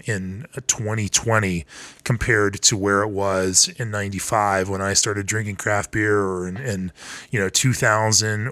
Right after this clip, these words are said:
or two thousand five or two thousand ten, any of these kind of, you know, five years along,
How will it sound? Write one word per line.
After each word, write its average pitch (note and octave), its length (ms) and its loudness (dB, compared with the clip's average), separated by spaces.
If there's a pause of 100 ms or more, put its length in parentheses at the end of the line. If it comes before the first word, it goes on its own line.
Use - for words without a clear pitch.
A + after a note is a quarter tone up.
or G2 160 -2
two - 160 -2
thousand G#2+ 420 -2
five G#2 500 -2
or F#2+ 80 -4
two - 200 -2
thousand G2 480 -2
ten, G#2+ 480 2 (340)
any C3+ 260 4
of A#2 120 2
these G#2+ 200 4
kind G#2+ 220 2
of, - 260 -4
you C3 100 -2
know, G2 100 -2
five G#2 480 2
years G2 320 0
along, G2+ 480 2